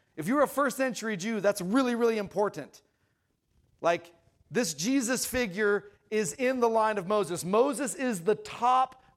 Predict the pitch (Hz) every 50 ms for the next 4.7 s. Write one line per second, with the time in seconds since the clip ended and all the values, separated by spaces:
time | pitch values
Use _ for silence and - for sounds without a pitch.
0 | - 147 143 226 240 254 254 226 202 190 185 190 180 208 - - - _ _ _
1 | - 165 - 202 220 208 208 214 220 220 214 - 220 214 208 - 190 202 190 160
2 | 156 190 196 165 131 135 151 147 - _ _ _ _ _ _ _ 139 131 156 240
3 | 254 269 254 185 262 262 233 - - - _ _ _ 160 175 214 220 220 214 214
4 | 220 180 175 208 - - 202 202 196 202 202 185 - -